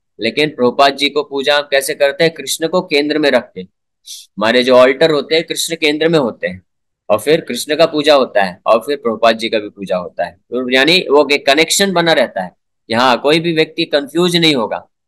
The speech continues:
कोई भी व्यक्ति प्रभुपाद जी को भगवान नहीं समझेगा। प्रभुपाद जी को भगवान कृष्ण का एक शुद्ध भक्त,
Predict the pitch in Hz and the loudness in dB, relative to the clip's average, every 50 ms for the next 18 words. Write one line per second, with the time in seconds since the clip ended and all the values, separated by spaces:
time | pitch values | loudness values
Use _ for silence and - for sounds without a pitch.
0 | _ - - 131 143 143 156 160 - - 131 131 139 143 139 - 156 - 139 131 | _ -4 0 0 0 0 0 -4 -4 -4 -4 -2 -2 -2 -2 -4 -8 -4 -2 -2
1 | 131 120 143 156 156 151 - 151 151 156 143 127 123 117 123 135 139 135 131 127 | -2 2 2 2 2 2 -2 -6 -4 -4 -4 -4 -4 -2 0 0 0 0 -2 -4
2 | 123 117 113 98 98 90 92 85 87 90 _ _ _ _ _ _ _ - 113 110 | -6 -6 -8 -10 -10 -8 -8 -8 -8 -10 _ _ _ _ _ _ _ -8 -8 -4
3 | 101 139 135 131 120 131 135 135 135 143 156 151 135 120 110 117 120 127 131 123 | 0 2 0 0 2 -2 -4 -2 0 0 -2 0 0 -2 -2 0 0 -2 -2 -4
4 | - 120 - - - 135 - 160 147 135 139 - - 113 113 127 117 117 143 160 | -8 -12 -14 -14 -10 -2 0 0 0 0 -4 -6 -10 -8 -6 -4 0 0 0 0
5 | - - - 180 - | 0 -4 -14 -14 -14